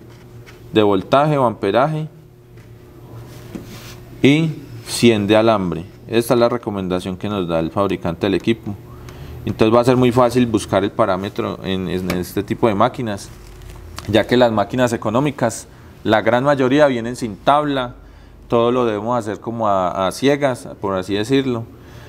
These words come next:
En, en esta máquina va a ser muy fácil y vemos que siempre hay un, siempre hay siem-,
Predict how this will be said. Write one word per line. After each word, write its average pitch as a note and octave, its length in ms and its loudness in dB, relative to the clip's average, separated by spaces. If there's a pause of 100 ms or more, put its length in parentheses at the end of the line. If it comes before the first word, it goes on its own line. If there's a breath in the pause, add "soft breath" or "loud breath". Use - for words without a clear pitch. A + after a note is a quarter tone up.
(340 loud breath)
En, G#2 480 2
en G2+ 160 0
esta G2+ 200 2
máquina A#2 320 2
va G2+ 60 2
a F#2+ 40 2
ser G#2 120 -2
muy A2+ 160 0
fácil B2 380 0
y C3+ 140 4
vemos D3+ 320 2
que A#2+ 180 0
siempre A#2 360 -2
hay B2+ 180 2
un, B2+ 380 -4 (800)
siempre A2+ 420 2
hay B2 280 4
siem-, A#2+ 320 -4